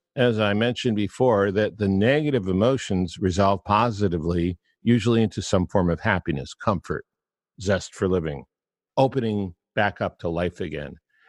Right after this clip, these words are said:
And I want to reiterate that happiness is what our prospects want. And if you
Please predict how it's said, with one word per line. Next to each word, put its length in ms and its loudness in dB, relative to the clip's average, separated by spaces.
And 120 2
I 60 4
want 260 0
to 40 0
reiterate 640 2
that 140 -2
happiness 680 0
is 160 0
what 220 2
our 200 2
prospects 680 0
want. 640 0
And 340 2
if 220 0
you 240 0